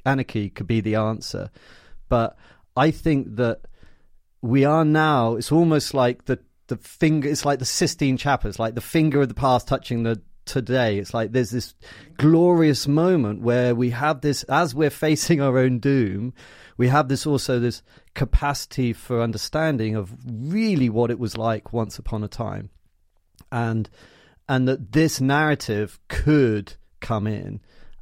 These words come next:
Um, and I, I, I don't know in what way, shape or form it might land, but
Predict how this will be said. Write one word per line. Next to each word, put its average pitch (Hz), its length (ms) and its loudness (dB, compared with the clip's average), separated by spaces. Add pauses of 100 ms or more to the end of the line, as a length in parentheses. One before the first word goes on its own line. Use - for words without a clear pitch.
(100)
Um, 107 360 -2
and 135 160 2
I, 147 200 0
I, 151 240 2
I 143 100 4
don't 156 220 2
know 143 160 4
in 143 100 4
what 139 300 0 (120)
way, 131 280 2
shape 127 320 -2
or 113 60 -4
form 123 340 -2
it - 80 -8
might 107 240 -2
land, 101 480 -4 (480)
but 107 320 -2